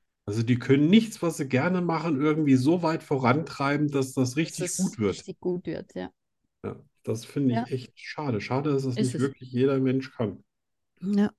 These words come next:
Speaker 1: Ja, da
Speaker 2: Aber
Speaker 1: sind wir
Speaker 2: ma-
Speaker 1: mit fünf Dingern schon durch.
Speaker 2: Ja. Ja, das war gar nicht
Speaker 1: War
Speaker 2: so
Speaker 1: hart, oder?
Speaker 2: Geht.
Speaker 1: Heute war's hart. Ich verspreche,
Speaker 2: Es
Speaker 1: äh,
Speaker 2: geht.
Speaker 1: <laughs> fürs nächste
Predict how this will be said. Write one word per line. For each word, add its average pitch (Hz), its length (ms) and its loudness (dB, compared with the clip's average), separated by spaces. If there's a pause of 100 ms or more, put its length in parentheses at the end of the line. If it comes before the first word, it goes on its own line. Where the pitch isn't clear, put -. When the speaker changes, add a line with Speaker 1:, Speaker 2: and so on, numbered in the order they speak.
(880)
Speaker 1:
Ja, 147 160 4
da - 80 0
Speaker 2:
Aber - 20 2
Speaker 1:
sind 190 100 6
wir 185 60 6
Speaker 2:
ma- 240 140 8
Speaker 1:
mit - 120 2
fünf 135 240 -2 (280)
Dingern 113 300 2
schon 180 200 -6
durch. 208 360 -2 (200)
Speaker 2:
Ja. 165 320 -2 (1800)
Ja, 202 480 10
das 539 200 6
war 622 80 2 (120)
gar - 200 4
nicht 494 120 0
Speaker 1:
War - 180 8
Speaker 2:
so 180 60 2
Speaker 1:
hart, 156 320 8
oder? 190 420 4 (840)
Speaker 2:
Geht. 359 440 -4 (120)
Speaker 1:
Heute 160 320 6
war's 147 260 2
hart. 131 240 2
Ich 127 100 -2
verspreche, 156 720 0 (460)
Speaker 2:
Es 180 120 -14
Speaker 1:
äh, 135 500 6
Speaker 2:
geht. 127 40 0
Speaker 1:
<laughs> - 0 -
fürs - 420 -6
nächste - 640 4